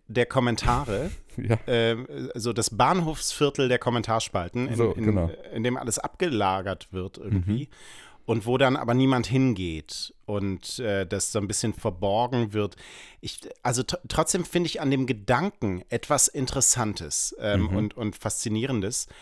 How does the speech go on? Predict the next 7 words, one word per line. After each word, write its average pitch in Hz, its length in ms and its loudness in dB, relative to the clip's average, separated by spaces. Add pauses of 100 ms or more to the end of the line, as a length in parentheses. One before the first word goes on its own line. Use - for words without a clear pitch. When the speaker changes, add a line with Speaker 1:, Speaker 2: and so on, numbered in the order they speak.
(280)
Speaker 1:
ähm, 110 500 0 (420)
weil 120 280 0
er 127 100 6
ja 120 140 4
sozusagen 123 540 0
mit 113 140 0
dem 113 280 0